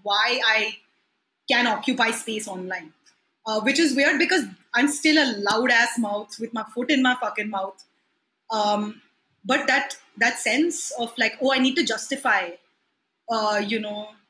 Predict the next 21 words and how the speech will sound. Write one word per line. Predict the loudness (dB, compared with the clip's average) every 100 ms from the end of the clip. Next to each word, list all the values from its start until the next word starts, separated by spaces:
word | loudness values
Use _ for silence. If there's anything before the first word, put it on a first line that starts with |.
| 0
hey | 2 4
guys, | 4 2 2
I'm | 2
a | 2
woman, | 2 2 4 4 2 -4 _
um, | -4 -2 -2 -4 -6 -14 _ _ _ _ _ _ _ _ -12
so | -4 0 2 2 2
you | 0 2
might | 4 4 2
not | 0 2
wanna | 0
listen | -2 -2 -2 -2
to | 0
me, | 0
but | 0 -2
I'm | -2
funny. | -2 -2 -2 -8
Hey, | -4 -2
yo." | -2 -4 -8 -10 -12 _ _ _ _ _ -2
वो | 2
मतलब, | 4 4 2 0